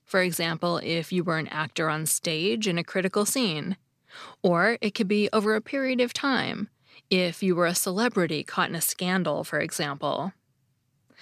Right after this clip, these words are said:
This expression dates back to eighteen sixteen. A young Scottish engineer named Thomas Drummond had been hired by Britain's Ordnance Survey to create detailed maps of Scotland.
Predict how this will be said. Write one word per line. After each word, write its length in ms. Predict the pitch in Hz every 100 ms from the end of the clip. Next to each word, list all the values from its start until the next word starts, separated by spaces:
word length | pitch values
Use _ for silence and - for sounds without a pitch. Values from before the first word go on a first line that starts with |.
| - -
This 180 | 277 285
expression 580 | 370 - 208 202 220 214
dates 300 | 180 - -
back 280 | 170 196 -
to 140 | - -
eighteen 500 | 220 - - 220 214
sixteen. 1080 | - 196 - - - 196 165 151 - 190 - _ - - -
A 80 |
young 400 | 185 170 165 202
Scottish 540 | 226 - 175 175 185 -
engineer 580 | - 175 170 160 156 185
named 400 | 202 156 156 160
Thomas 460 | - 202 208 226 185
Drummond 720 | 170 175 185 185 151 120 143 - - - -
had 140 | 208
been 160 | 180 175
hired 520 | - 180 190 226 196
by 140 | 165
Britain's 480 | 165 180 - 180 - -
Ordnance 480 | 196 220 175 151
Survey 560 | - 165 151 151 147 170 - - -
to 120 | - 220
create 440 | - 208 165 -
detailed 460 | 247 294 - 302 285
maps 480 | 190 160 160 -
of 160 | - 190
Scotland. 800 | - - 240 - 165 - -